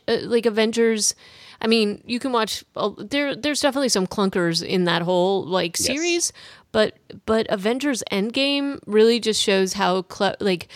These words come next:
Speaker 1: the Russo brothers did such a fantastic job at, um, winding that whole thing down, um, and sort of paving the way for the next jump, um, and the next group. And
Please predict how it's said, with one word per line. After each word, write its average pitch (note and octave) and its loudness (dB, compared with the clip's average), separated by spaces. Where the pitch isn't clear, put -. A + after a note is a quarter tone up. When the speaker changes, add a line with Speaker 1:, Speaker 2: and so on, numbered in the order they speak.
Speaker 1:
the F#3 -4
Russo B3 2
brothers G#3 4
did F3 -8
such A#3 -4
a - -14
fantastic G3 -2
job E3 0
at, E3+ 2
um, E3+ -2
winding F#3+ 2
that E3+ 0
whole G3 -2
thing F3 -4
down, E3+ -2
um, E3+ 0
and E3+ -2
sort F3+ 0
of E3+ 0
paving F#3+ 2
the F3+ 0
way E3+ 2
for F3 -6
the E3+ -2
next - -2
jump, F3 -2
um, E3 2
and F3+ 2
the F3+ 4
next E3 0
group. F#3+ 4
And F3+ 2